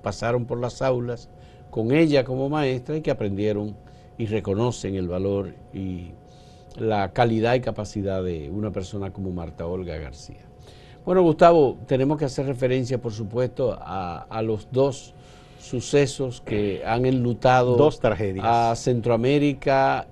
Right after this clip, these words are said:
Speaker 1: eh, México y República Dominicana. Por un lado, el accidente ocurrido en Tuxtla Gutiérrez, en Chiapas, en donde hay numerosos dominicanos.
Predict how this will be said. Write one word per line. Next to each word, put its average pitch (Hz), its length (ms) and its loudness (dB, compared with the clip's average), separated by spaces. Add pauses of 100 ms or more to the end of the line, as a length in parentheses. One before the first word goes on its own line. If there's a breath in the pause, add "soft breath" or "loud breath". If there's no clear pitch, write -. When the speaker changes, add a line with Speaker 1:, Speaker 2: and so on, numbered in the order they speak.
(160)
Speaker 1:
eh, 104 320 0
México 135 560 0
y 123 40 0
República 117 520 0
Dominicana. 113 680 0
Por 110 120 -2
un 135 180 2
lado, 165 380 6 (480 loud breath)
el 107 440 0
accidente 123 580 0
ocurrido 120 460 0
en 110 120 -2
Tuxtla 123 420 0
Gutiérrez, 135 640 0
en 104 160 -2
Chiapas, 151 600 0 (540 loud breath)
en 120 140 -4
donde 117 540 4
hay 135 640 4
numerosos 135 720 2
dominicanos. 104 840 -4